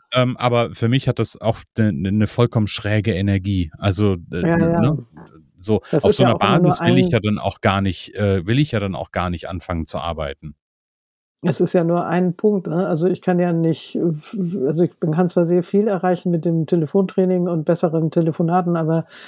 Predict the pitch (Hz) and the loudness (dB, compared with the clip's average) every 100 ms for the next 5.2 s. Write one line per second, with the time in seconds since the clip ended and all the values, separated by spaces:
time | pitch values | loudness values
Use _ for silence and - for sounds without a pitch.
0 | - 190 160 180 - 190 180 175 - 190 | -6 -4 0 0 2 0 0 0 0 -2
1 | 175 190 185 185 180 156 - _ _ _ | 0 0 0 2 0 0 -6 _ _ _
2 | _ _ _ _ _ - 165 170 156 165 | _ _ _ _ _ -4 0 2 2 0
3 | 170 202 175 175 160 160 175 175 160 160 | 0 -2 0 0 0 0 0 0 0 0
4 | 160 156 - 156 110 - 151 160 - 90 | 0 -2 -4 -8 -8 -6 -4 -6 -4 -2
5 | 80 71 | 0 -4